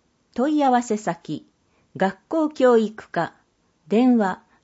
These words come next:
零四三八二三五二六四、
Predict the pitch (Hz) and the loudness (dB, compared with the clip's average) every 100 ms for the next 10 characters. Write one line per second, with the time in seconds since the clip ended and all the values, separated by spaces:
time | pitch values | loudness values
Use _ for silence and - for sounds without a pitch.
0 | 175 254 330 330 294 214 - 165 180 180 | -4 -2 0 0 0 0 -4 -6 -6 -8
1 | 160 156 - - _ _ 208 285 277 - | -10 -10 -16 -20 _ _ 0 0 -2 -2
2 | 247 151 120 _ _ - 202 302 311 302 | -2 -2 -6 _ _ -6 -2 0 0 2
3 | 226 135 143 - 220 196 120 | 0 0 -4 -2 0 0 0